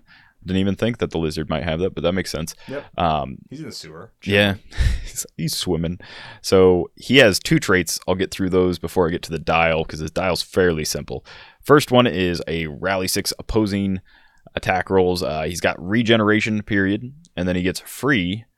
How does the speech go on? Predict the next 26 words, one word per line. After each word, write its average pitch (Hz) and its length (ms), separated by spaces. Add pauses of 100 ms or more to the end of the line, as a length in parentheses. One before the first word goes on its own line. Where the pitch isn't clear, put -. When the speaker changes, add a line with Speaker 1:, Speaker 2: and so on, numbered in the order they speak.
(180)
Speaker 1:
Remove 107 340
one 123 140
of 104 80
the 101 60
lizard's 113 400
rally 104 340
dice 90 280
to 101 120
use 98 400
regeneration 95 720
as 107 240
free. 107 640
So 80 400 (720)
can 85 240
roll 92 260
Speaker 2:
Yeah. 92 60
Speaker 1:
regeneration 101 720
and 85 180
then 82 140
remove 87 340
a 87 60
rally 90 320
die 95 200
to 85 80
regen 90 440
again. 95 580